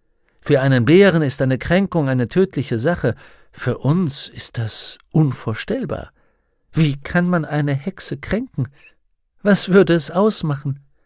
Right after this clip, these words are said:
Gut, soweit verstehe ich Sie. Über Worte lässt sich trefflich streiten, aber Sie sind den Streit nicht wert. Aber, Madame, ich hoffe, Sie verstehen mein Dilemma.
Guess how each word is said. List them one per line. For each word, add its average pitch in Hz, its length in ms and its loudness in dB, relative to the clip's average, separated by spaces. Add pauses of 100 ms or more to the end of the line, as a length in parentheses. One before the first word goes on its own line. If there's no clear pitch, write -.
(840)
Gut, 247 320 8
soweit 165 600 4
verstehe 202 420 -2
ich 123 180 0
Sie. 101 300 -2 (420)
Über 117 260 4
Worte 175 340 8
lässt 131 300 4
sich 110 220 -2
trefflich 135 500 2
streiten, 156 580 2
aber 139 520 4
Sie 165 260 0
sind 156 360 0
den 156 160 0
Streit 170 460 2
nicht 160 260 -6
wert. 247 380 2 (680)
Aber, 196 260 6
Madame, 196 420 4
ich - 140 0
hoffe, 202 300 4
Sie 165 160 2
verstehen 202 420 2
mein 156 200 4
Dilemma. 123 440 4